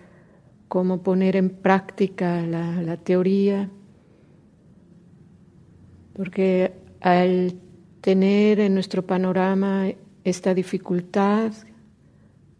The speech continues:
que estamos contemplando durante este día y dándole atención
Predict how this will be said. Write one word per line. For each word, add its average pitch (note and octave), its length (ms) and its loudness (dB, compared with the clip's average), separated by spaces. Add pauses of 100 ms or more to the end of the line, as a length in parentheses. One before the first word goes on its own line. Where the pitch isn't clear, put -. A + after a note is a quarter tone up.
(640)
que D#3+ 340 0
estamos E3+ 560 -4
contemplando F#3+ 960 0
durante F#3+ 420 -4
este F#3 300 -4
día G#3 560 0 (640)
y F3+ 80 -2
dándole F3+ 440 0
atención G3+ 920 -2